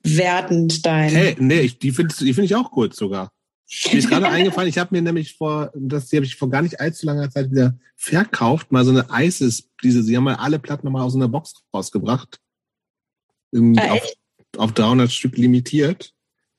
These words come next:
Speaker 2: Und dann hab die aber nie gehört, weil ich fand's irgendwie cool und ich hab die mal live gesehen und fand die gut.
Speaker 1: Super.
Speaker 2: Und, ähm, die hab ich aber verkauft. Und es sollte null wertend sein.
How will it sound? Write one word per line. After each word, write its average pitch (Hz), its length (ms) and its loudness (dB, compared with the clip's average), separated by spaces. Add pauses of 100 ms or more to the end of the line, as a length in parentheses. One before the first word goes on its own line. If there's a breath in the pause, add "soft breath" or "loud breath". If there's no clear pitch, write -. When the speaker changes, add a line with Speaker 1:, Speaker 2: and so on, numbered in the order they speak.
(340)
Speaker 2:
Und 120 200 -4 (140)
dann 120 280 -2 (300)
hab 123 140 -2
die 127 100 0
aber 120 140 4
nie 131 180 4
gehört, 135 220 2
weil 113 80 0
ich 117 80 -4
fand's 143 200 -4
irgendwie 131 340 0 (180)
cool 196 420 2 (300)
und 131 220 -4
ich - 60 -12
hab 127 80 -6
die 131 80 -6
mal 123 180 2
live 117 280 -2
gesehen 175 200 -4
und 156 60 -2
fand 165 200 -4
die 160 60 0
gut. 175 340 -4 (720)
Speaker 1:
Super. 160 600 -2 (720)
Speaker 2:
Und, 117 440 0
ähm, 110 440 -2 (140)
die - 80 -16
hab 123 100 0
ich 120 100 0
aber 110 140 -4
verkauft. - 680 -14 (320)
Und - 200 -4
es 104 100 0
sollte 120 240 4
null 107 380 6
wertend 82 380 -4
sein. 82 220 -10